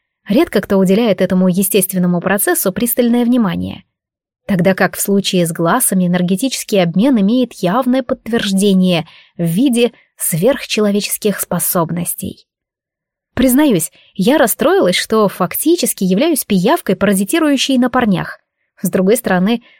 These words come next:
становясь рыцарями, Лазарус с Русланом знали, что ритуал делает их батарейками. Чтобы глаз оставался в тонусе и в любой момент мог воспользоваться суперспособностями,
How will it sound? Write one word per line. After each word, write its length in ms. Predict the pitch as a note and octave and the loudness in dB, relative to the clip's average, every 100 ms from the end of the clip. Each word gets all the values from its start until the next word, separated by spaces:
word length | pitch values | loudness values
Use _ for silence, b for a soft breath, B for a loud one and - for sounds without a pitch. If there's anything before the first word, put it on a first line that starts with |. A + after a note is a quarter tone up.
| b | b
становясь 480 | - G3+ F#3+ D4 - | -2 2 2 2 2
рыцарями, 640 | G#3 D#4+ - G3 F3 E3+ | 2 0 0 -2 -2 -2
Лазарус 600 | E3 E3+ D#3 E3+ B3 A#3+ | 0 0 0 2 2 0
с 80 | - | -2
Русланом 500 | A#3 - F#3+ A3 A#3 | -4 -2 0 2 2
знали, 340 | F3+ F3+ D4 | 2 2 0
что 200 | B3 - | 0 0
ритуал 440 | F#3 F3 E3 A3+ A#3+ | 0 0 0 2 2
делает 440 | G3 G#3 A3+ G#3+ | 0 2 0 0
их 180 | A3+ - b - | -2 -4 b -2
батарейками. 960 | G#3+ A#3 G#3+ G3+ C#4+ - F3+ E3+ - _ _ _ _ _ _ _ _ _ | 0 0 0 2 2 0 -2 -2 -8 _ _ _ _ _ _ _ _ _
Чтобы 400 | - D4+ C#4 A3+ | -4 0 4 4
глаз 400 | F#3+ A#3+ C4 - | 2 0 0 -2
оставался 460 | - F#3+ C4 B3+ | -2 0 0 0
в 80 | - | -2
тонусе 500 | - A#3 A#3+ E3+ - | 0 0 2 -2 -4
и 120 | - F3+ | -2 2
в 20 | |
любой 260 | F#3+ G#3+ | 4 4
момент 380 | A#3+ G#3+ B3+ A#3 | 4 2 2 0
мог 240 | G#3 A3+ G3 | 0 0 -2
воспользоваться 720 | G3 - A#3 G#3 G3+ G3 F#3+ | -4 0 0 2 0 0 -2
суперспособностями, 1300 | - A#3+ G3+ - D#3+ - E4 B3 F#3+ - F#3 F3+ | -2 -2 -2 -2 -4 -2 -2 0 -2 -2 -2 -4